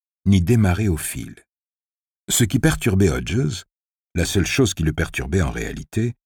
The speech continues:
c'était à quel point il voulait que ça se tienne. Ni Pete ni lui n'avaient beaucoup aimé Mrs Trelawney, avec ses encolures bateaux, ses sourcils parfaitement épilés, son petit gloussement distingué.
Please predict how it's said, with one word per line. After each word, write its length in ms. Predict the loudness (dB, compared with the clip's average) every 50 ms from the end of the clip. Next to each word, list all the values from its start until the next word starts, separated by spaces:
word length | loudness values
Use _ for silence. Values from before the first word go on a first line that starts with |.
| _ _ _ _ _ _ _ _ _ _ -6
c'était 320 | -2 -2 -2 0 2 0
à 80 | 0 2
quel 240 | 0 0 0 0
point 400 | -2 _ -4 0 2 2 2 0 -2 -4 _
il 220 | 2 2 4 2 2
voulait 600 | 0 0 0 2 4 4 4 2 2 0 -4 -8 _ _ _ _
que 80 | -6 -4
ça 180 | -4 -4 -4
se 160 | -6 -8 -10
tienne. 420 | -12 -12 -12 -10 -10 -10 -10 -14 -16 _ _ _ _ _ _ _ _ _ _ _ _ _ _
Ni 200 | 4 6 6 4
Pete 360 | 4 2 2 2 2 2 2
ni 200 | 4 4 6 6
lui 400 | 6 4 2 2 2 0 -2 -4 -6 _ _ _ _ 2
n'avaient 240 | 2 4 4 4
beaucoup 320 | 4 4 2 2 2 2 4
aimé 240 | 6 6 6 6 6
Mrs 340 | 4 4 2 0 -2 -4
Trelawney, 560 | -2 -2 0 0 0 0 0 -2 -2 -4 -6 -8 _ _ _ _ _ _ _
avec 240 | 0 0 2 0 2
ses 200 | 0 2 2 2
encolures 380 | 2 2 2 2 2 2 2
bateaux, 540 | 2 0 0 -2 -2 -4 -6 -4 -4 -6 -6 -10 _ _ _ _ _ _
ses 160 | -6 -4 -4
sourcils 400 | -2 -2 -4 -4 -4 -4 -2 -2
parfaitement 560 | 0 0 -2 -2 0 -2 -4 -2 -2 -2 -2
épilés, 500 | -2 -2 -6 -8 -8 -6 -6 -8 -8 -10 -14 _ _ _ _ _ _
son 160 | -4 -2 0 0
petit 260 | 0 -2 -4 -2 -2
gloussement 480 | 0 2 0 0 0 0 0 0 0
distingué. 760 | 0 0 -4 -6 -6 -6 -6 -6 -6 -6 -8 -12 -14 -16 -20